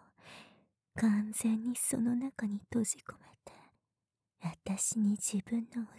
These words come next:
ちんちんを捧げなさい。<laughs> ほら、鍵をかけるわよ。いいの？本当にかけちゃって。今日はもう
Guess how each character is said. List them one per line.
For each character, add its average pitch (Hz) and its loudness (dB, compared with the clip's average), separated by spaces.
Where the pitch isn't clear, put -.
ち - -6
ん - -20
ち - -8
ん - -20
を - -20
捧 - 0
げ - -6
な - -16
さ - -6
い。 - -20
<laughs> 294 0
ほ 247 8
ら、 233 -4
鍵 202 4
を 180 6
か 196 0
け 254 2
る 254 2
わ 208 -2
よ。 226 0
い 269 6
い 339 -6
の？ 302 0
本 226 6
当 240 10
に 233 8
か 247 2
け 302 2
ち - -4
ゃ 247 -4
っ - -10
て。 - -14
今 220 8
日 - 6
は 165 6
も 185 6
う 190 -4